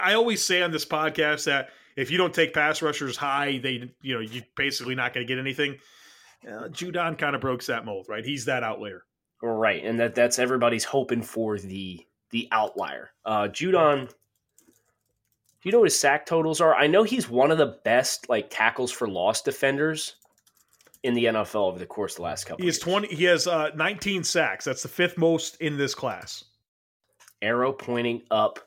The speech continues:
Speaker 2: after losing Terrell Suggs.
Speaker 1: Yep.
Speaker 2: The Ravens will be fine.
Speaker 1: Ooh.
Speaker 2: I'm actually, my producer's gonna look something up if you have another quick talking point.
Speaker 1: Um, I mean, there's a lot of other good,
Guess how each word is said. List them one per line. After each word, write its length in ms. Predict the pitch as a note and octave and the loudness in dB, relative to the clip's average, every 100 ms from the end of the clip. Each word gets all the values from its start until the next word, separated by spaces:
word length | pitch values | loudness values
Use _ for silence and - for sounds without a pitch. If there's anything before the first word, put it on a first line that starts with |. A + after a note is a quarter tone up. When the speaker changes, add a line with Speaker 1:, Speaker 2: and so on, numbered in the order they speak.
| _ _ G#2 | _ _ 2
Speaker 2:
after 360 | A#2 A#2+ C3+ | 2 2 0
losing 440 | B2+ C3+ C3 C#3 B2+ | 0 0 0 -2 -4
Terrell 420 | B2+ A#2 A2+ A#2 | -2 2 4 2
Suggs. 560 | - A2+ G2+ G2 - - | 0 0 -2 -2 -8 -12
Speaker 1:
Yep. 220 | G#2 - | -14 -6
Speaker 2:
The 180 | C#3 D3 | 0 2
Ravens 600 | C#3+ D3 F3 F#3+ F3 - | 2 2 4 2 2 -2
will 260 | C3 C#3+ C#3+ | 2 2 2
be 180 | B2+ B2 | -2 -2
fine. 720 | - - - A2 E2 C2 - _ _ _ _ - | -4 -6 0 0 -2 -8 -16 _ _ _ _ -8
Speaker 1:
Ooh. 220 | E4+ C#4 - _ _ _ _ _ _ _ _ _ _ _ _ _ _ _ _ _ _ _ _ _ _ _ _ | -6 -6 -10 _ _ _ _ _ _ _ _ _ _ _ _ _ _ _ _ _ _ _ _ _ _ _ _
Speaker 2:
I'm 120 | A#2+ | -2
actually, 320 | B2 A#2+ - A2 | -2 -2 -4 -4
my 160 | A2 | -4
producer's 500 | G#2+ G2+ G#2 F#2+ E2+ | -4 -10 -10 -10 -12
gonna 160 | F2+ E2+ | -10 -10
look 120 | E2+ | -10
something 260 | - D2+ C2 | -12 -12 -16
up 80 | - | -20
if 180 | - | -16
you 80 | F#2 | -12
have 80 | F2 | -10
another 220 | D#2 C#2 - - - | -12 -12 -16 -20 -6
quick 240 | C#3+ - | -4 -4
talking 360 | - F2+ - - | -2 -4 -6 -18
point. 240 | - - - _ _ _ _ - - | -20 -20 -20 _ _ _ _ -20 -4
Speaker 1:
Um, 440 | D3+ D#3+ E3+ E3 C#3+ - - _ _ _ _ - _ _ _ _ _ _ _ _ - - - _ _ _ | 2 6 6 4 0 -10 -20 _ _ _ _ -20 _ _ _ _ _ _ _ _ -18 -18 -18 _ _ _
I 60 | F3 | -2
mean, 120 | F#3 | 4
there's 160 | A3+ F#3+ | 4 4
a 60 | |
lot 220 | F3 F#3+ | 4 6
of 80 | D3+ | 6
other 180 | E3 D#3 | 4 2
good, 320 | A2 D3+ D#3+ | 2 2 2